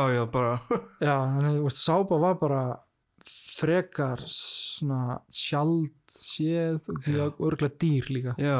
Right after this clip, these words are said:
Speaker 1: já.
Speaker 2: <clears throat> Já, þannig flestir reyndu bara að spara sápuna sem lengst. Húsmæður settu stundum sjálfar sápu í fötin, en það tíðkaði samt ekki, eh, að þær varu sjálfar að þvo fötin, því á þessum tíma þá voru vinnukonur sem unnu þessa vinnu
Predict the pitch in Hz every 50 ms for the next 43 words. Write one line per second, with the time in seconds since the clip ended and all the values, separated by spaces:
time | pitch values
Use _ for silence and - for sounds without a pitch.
0 | 120 117 113 113 110 139 135 120 - - _ _ _ _ _ - 185 208 175 160
1 | 135 - - 170 139 117 - - 151 151 139 196 196 196 226 208 208 175 160 165
2 | 156 - - - 196 208 190 196 190 185 196 151 131 131 139 147 175 226 254 262
3 | - - - - - - - - 160 160 190 190 - - 190 185 180 - - 185
4 | 170 - - 151 - 185 175 160 160 147 - - 165 175 202 214 208 196 170 -
5 | 196 196 190 196 170 147 - - 170 175 196 208 208 - 202 185 180 175 - -
6 | 147 143 143 - 165 160 160 - - 180 170 - - - 165 160 147 - 170 160
7 | - 165 151 - - 151 151 151 151 - _ - 147 143 139 135 131 - - 160
8 | 165 160 160 160 156 143 - - 170 180 185 175 175 175 170 - - 185 180 170
9 | - - 185 185 185 - 175 165 156 139 - - 156 151 139 156 135 160 156 -
10 | - 165 165 165 160 156 143 - - 156 151 151 151 151 151 147 143 147 147 139
11 | 135 156 175 185 185 180 175 - 180 170 170 151 151 156 160 170 180 175 175 156
12 | 151 143 143 147 151 180 208